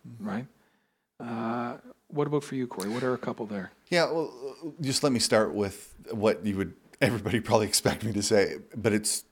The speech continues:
Speaker 1: the truth. And it is, the more time I spend with God, the more time that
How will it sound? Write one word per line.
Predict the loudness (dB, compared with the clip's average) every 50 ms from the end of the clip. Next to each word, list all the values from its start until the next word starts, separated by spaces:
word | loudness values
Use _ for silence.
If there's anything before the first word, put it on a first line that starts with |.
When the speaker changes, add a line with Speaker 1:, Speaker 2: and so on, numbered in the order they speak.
| _ -10
Speaker 1:
the | -8 0
truth. | 2 2 2 2 0 -4 -8 -6
And | -4 -2 -2
it | 0 2
is, | 2 2 0 0 -2 -6
the | -6 -4 -2
more | 0 2 4 4 4
time | 4 2 0 2 2 2 2 2 0 -2 -4 -8 -10 -10 -6
I | -2
spend | -2 0 0 2 2 2 2
with | 0 0 0
God, | 0 0 2 2 2 0 -2 -4 -6 -12 _ _ _ _ _ -20 -20 -20 -20 _ _ _ -12
the | -6 -4 0
more | 0 2 2 4 4 2 2
time | 2 2 2 4 4 4 2 2 0 0 -2 -4 -6 -6 -4
that | -2 0 0 0 -2 -4